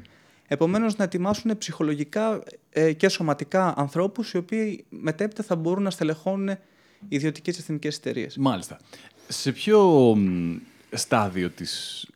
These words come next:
Speaker 2: διαδρομής αυτής βρίσκεσαι αυτή τη στιγμή;
Speaker 1: Ε, τελείωσα επιτυχώς τον πρώτο χρόνο.
Speaker 2: Οκ.
Speaker 1: Όπως σου είπα, τα, τα τεστ του δεύτερου χρόνου ακυρώθηκαν, δεν ξέρουμε για πότε.
Speaker 2: Μμμ.
Speaker 1: Ε, παράλληλα, όμως, έχω κάνει και άλλα πράγματα, τα οποία πλαισιώνουν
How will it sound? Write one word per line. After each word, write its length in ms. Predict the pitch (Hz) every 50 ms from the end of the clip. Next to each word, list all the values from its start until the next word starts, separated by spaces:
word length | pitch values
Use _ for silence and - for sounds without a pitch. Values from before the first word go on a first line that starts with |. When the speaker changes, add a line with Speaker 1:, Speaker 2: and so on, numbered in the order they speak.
| _ _ _
Speaker 2:
διαδρομής 720 | - - 117 101 123 113 92 98 95 90 95 92 - -
αυτής 420 | 92 87 - - 101 85 76 87
βρίσκεσαι 500 | 85 85 95 95 87 - - 82 - -
αυτή 240 | 80 78 - - 80
τη 80 | - -
στιγμή; 340 | - 85 76 - 69 65 - _ _ _ _ _ _ _ _ - - _ _ _ _ _ _ _ _ _ _ _ _ _ _ _
Speaker 1:
Ε, 460 | - - 160 151 156 156 156 160 - - - - - 50 - - _ _ _ _ _ _ _ _ _ _ _ _ _ _ - - _ - _
τελείωσα 300 | - 190 208 202 202 180
επιτυχώς 300 | 170 - - 156 - -
τον 80 | - 151
πρώτο 180 | 160 151 143
χρόνο. 360 | - - 131 127 139 156 185 196 - - - _ _ _ - 95
Speaker 2:
Οκ. 100 | 90 -
Speaker 1:
Όπως 220 | 139 - - 156 -
σου 60 | 165
είπα, 300 | 151 160 147 143 139 135
τα, 200 | - 139 131 - _ _ _
τα 100 | - 143
τεστ 160 | 135 - 143 -
του 60 | 156
δεύτερου 220 | 143 - 143 135
χρόνου 180 | - 151 147 143
ακυρώθηκαν, 560 | 139 135 143 135 139 147 143 - - 139 135
δεν 100 | 131 135
ξέρουμε 260 | 135 139 135 143 135 127
για 140 | 123 127
πότε. 440 | 120 - 123 120 - 151 180 202 208 - _
Speaker 2:
Μμμ. 100 | 123 110 101 113 123 - _ _ _ _ _ _ _ _ -
Speaker 1:
Ε, 420 | - 156 160 160 160 156 156 156 156 156
παράλληλα, 360 | - 156 165 180 190 185 185 185
όμως, 220 | 190 190 180 -
έχω 180 | 190 175 - 170
κάνει 580 | - 175 180 180 175 170 165 160 156 151 143 -
και 80 | -
άλλα 160 | 170 170 160
πράγματα, 360 | 156 - 147 151 156 147 143 139
τα 80 | 143
οποία 220 | 131 - 156 156 156
πλαισιώνουν 920 | 156 151 139 - - 151 143 156 165 170 156 147 135 131 127 123 117